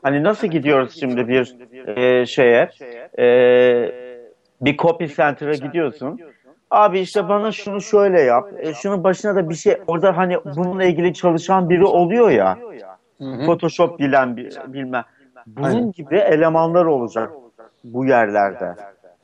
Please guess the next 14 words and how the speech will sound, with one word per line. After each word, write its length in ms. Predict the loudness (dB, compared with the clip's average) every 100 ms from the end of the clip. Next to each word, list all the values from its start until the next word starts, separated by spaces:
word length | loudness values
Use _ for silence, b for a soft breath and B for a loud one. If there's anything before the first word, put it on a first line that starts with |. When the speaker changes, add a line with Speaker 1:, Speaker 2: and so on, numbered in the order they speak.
| _ _
Speaker 2:
Kesinlikle 320 | -2 2 4
Speaker 1:
Böyle 40 | 2
bir 60 |
şey 60 | 0
Speaker 2:
katılıyorum. 360 | -8 -6 -4
Speaker 1:
haline 280 | 0 -2 -2
gelecek. 460 | -6 -8 -6 -8 -6
Yani 340 | -4 -2 -4 -8 -14 -20 -6
hakikaten, 560 | -4 -2 -4 -4 -6 -6 -8 -6
e, 320 | -4 -4 -4
şey, 280 | -2 -2 -2 -14 _ -6
hem 220 | -2 -2
çok 260 | 0 -2 0
he-, 180 | -6